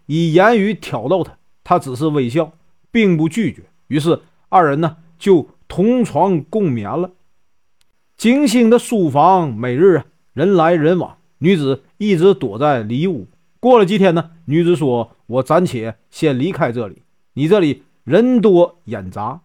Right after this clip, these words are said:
我躲在里边啊，憋得难受。从今往后啊，我晚上来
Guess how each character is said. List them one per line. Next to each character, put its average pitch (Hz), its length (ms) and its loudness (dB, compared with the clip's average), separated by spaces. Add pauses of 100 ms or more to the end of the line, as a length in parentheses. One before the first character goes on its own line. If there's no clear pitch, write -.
(140)
我 147 200 0
躲 139 160 -4
在 151 80 2
里 139 160 0
边 135 140 0
啊， 104 180 -8 (100)
憋 135 160 -4
得 127 120 -2
难 120 160 -6
受。 170 160 -8 (580)
从 247 220 0
今 254 160 4
往 165 160 4
后 214 160 4
啊， 156 120 0 (220)
我 233 220 4
晚 104 320 0
上 165 160 2
来 131 240 -4